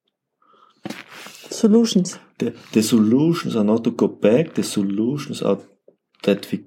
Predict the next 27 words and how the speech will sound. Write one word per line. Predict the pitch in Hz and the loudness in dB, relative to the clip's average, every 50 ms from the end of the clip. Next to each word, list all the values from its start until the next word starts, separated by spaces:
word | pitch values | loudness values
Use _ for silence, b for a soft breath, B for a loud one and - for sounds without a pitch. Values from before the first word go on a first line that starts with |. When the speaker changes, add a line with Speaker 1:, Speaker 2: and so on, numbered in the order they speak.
| - _ - | -20 _ 0
Speaker 2:
go | - 98 104 120 123 127 127 123 - - _ _ _ _ _ _ _ _ _ _ _ _ _ _ _ _ _ _ _ _ _ _ _ _ _ _ _ _ _ _ _ _ _ _ 370 | 0 2 2 4 2 0 0 0 -6 -18 _ _ _ _ _ _ _ _ _ _ _ _ _ _ _ _ _ _ _ _ _ _ _ _ _ _ _ _ _ _ _ _ _ _ -8
Speaker 1:
More | 262 196 208 214 208 196 | -2 2 4 4 4 4
forward. | - - 208 185 170 190 226 | 2 2 2 2 2 4 2
Speaker 2:
more | - 262 151 143 120 | 2 2 0 -2 -4
forward. | - - - 85 73 71 71 69 - - - | -4 -4 -6 -4 -4 -4 -8 -10 -10 -6 -2
Speaker 1:
And | 180 180 | 0 2
Speaker 2:
More | - 131 - 285 | 2 2 4 4
Speaker 1:
faster | 208 196 190 190 - 196 170 | 4 2 2 2 2 0 0
forward. | 170 - - 175 160 160 165 170 | 0 -2 -6 -6 -6 -4 -2 -2
Speaker 2:
and | - 170 | -2 -2
faster | - - 214 226 240 - - 196 | -2 -2 -2 -2 -2 -2 -6 -8
forward. | 190 - - - 71 - 135 127 - - - - | -8 -6 -6 -6 -6 -6 -8 -10 -12 -14 -12 -8
Speaker 1:
Yes. | 226 196 180 175 190 175 - - - - b b b b b - | -6 -6 -4 -4 -6 -8 -10 -14 -16 -18 b b b b b -2
Speaker 2:
We, | - 113 107 110 110 B B B B | 2 2 4 4 2 B B B B
we | - 104 101 | -2 0 2
have | 107 104 107 104 - | 4 4 2 2 0
to | - 101 | -6 -6
design | - 107 95 - - - - 104 98 104 117 131 147 151 135 | -4 -4 -4 -4 -4 -4 0 2 2 2 2 2 0 0 2
the, | 127 110 101 98 98 92 90 - B B B B B B B | 2 4 4 6 4 2 0 -4 B B B B B B B
uh, | - 95 - - 104 107 - - | -8 -8 -8 -6 -6 -8 -8 -6
the | - 113 107 | -2 -2 -2
things | - - - - 120 123 135 147 139 - - | -2 -2 -2 2 2 2 2 2 -2 -4 -4
that | - - 101 - - - - - | -2 -2 -2 -2 -4 -10 -6 0
we | - 101 101 101 101 98 | 2 4 6 6 4 2
can, | - - - - 101 95 95 95 90 90 90 90 90 87 87 87 85 85 B B B B B B B B - | 0 -4 -6 -2 0 2 2 4 2 2 2 2 0 0 0 -2 -4 -6 B B B B B B B B -6
we | - 92 | -6 -6
can, | - - - 95 95 92 87 87 85 85 85 85 85 87 - | -4 -2 0 2 2 4 2 2 0 -2 -4 -4 -6 -8 -10